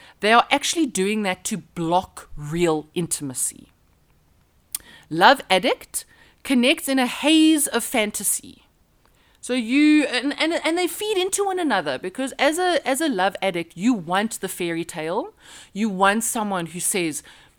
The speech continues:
"I loved you the moment I saw you. You know, I, I, I wanna spend the rest of my life with you." You want that. You want that. So that is the fantasy.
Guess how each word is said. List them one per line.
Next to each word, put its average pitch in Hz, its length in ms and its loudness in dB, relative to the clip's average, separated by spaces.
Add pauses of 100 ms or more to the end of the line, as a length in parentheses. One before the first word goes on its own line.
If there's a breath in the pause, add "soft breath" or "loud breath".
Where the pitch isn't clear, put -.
(120)
"I 185 100 -6
loved 170 380 -4
you 185 60 -8
the 170 80 -8
moment 151 360 -6
I 143 100 -12
saw 156 340 -2
you. 139 400 -14 (1080 soft breath)
You 196 160 -6
know, 175 400 -2
I, 175 600 2
I, 175 60 -4
I - 20 -2
wanna 165 240 -4
spend 180 240 -6
the 160 80 -6
rest 160 220 -6
of 165 80 -14
my 160 100 -6
life 151 400 -2
with - 180 -12
you." 120 280 -10 (340 soft breath)
You 277 240 4
want 208 440 0
that. - 560 -10 (200)
You 240 240 2
want 359 440 0
that. - 300 -8
So 269 180 -2
that 240 200 2
is 349 140 -4
the 294 100 -2
fantasy. 254 400 -2